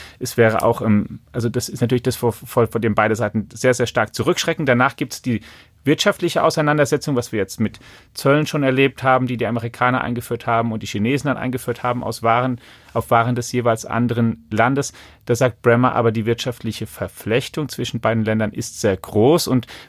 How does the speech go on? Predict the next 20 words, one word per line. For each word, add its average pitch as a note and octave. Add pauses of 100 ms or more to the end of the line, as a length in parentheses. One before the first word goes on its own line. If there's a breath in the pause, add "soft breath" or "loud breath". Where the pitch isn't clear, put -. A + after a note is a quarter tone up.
wenn B2
sie B2
sich A2+
wirtschaftlich C3+ (800)
attackieren, C3
können B2+
sie A#2
sich A#2+
auch G2+
sehr, B2
sehr B2
stark G#2+
selbst -
schaden A2
jeweils. B2+ (300 loud breath)
Deswegen B2
werden A#2
sie B2+
auch -
davor C3+